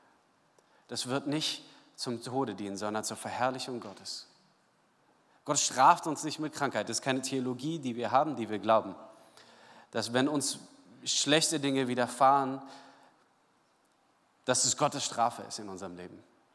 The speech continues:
Aber ich will euch Mut machen. Sei nicht irritiert, wenn Schmerz und Tod und Krankheit kommen. Die gehören dazu. Die sind essentieller Teil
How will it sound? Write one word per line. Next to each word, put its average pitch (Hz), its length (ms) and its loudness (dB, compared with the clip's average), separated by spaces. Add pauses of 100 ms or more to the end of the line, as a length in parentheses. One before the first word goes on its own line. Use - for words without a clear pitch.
(1120)
Aber 139 120 0
ich 139 140 -2
will 156 100 4
euch 151 160 2
Mut 156 240 -4
machen. 104 300 -4 (2000)
Sei 143 260 4
nicht 170 260 2
irritiert, 170 760 2 (420)
wenn 117 180 0
Schmerz 139 580 4
und - 180 -8
Tod 151 300 0
und 117 120 -6
Krankheit 131 480 -4
kommen. 107 240 -2 (1900)
Die 120 80 -10
gehören 143 340 2
dazu. 135 520 0 (840)
Die 131 80 -2
sind 135 180 -2
essentieller 151 640 2
Teil 143 440 0